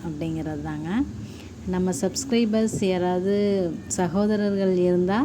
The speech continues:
மன்னிச்சுக்குங்க. என்னோட காலை வேலைகளை தான் வீடியோ எடுத்து போட்டிருக்கிறேன். அஹ், சகோதரிகளா இருந்தா உங்களுக்கு பிடிக்கும்னு நினைக்கிறேன். பிடிச்சிருக்கான்னு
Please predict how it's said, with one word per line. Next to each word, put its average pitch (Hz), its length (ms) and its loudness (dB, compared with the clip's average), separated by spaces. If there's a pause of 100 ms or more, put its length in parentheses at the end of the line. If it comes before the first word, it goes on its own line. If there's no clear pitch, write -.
(380)
மன்னிச்சுக்குங்க. 175 580 0 (240)
என்னோட 170 320 -2 (100)
காலை 185 360 0
வேலைகளை 180 600 0
தான் 220 220 0 (680)
வீடியோ 180 320 6
எடுத்து 175 280 0
போட்டிருக்கிறேன். 175 600 0 (840)
அஹ், 185 300 0 (140)
சகோதரிகளா 202 680 4
இருந்தா 190 340 2
உங்களுக்கு 180 340 2 (100)
பிடிக்கும்னு 185 480 2
நினைக்கிறேன். 170 420 0 (1300)
பிடிச்சிருக்கான்னு 190 600 -2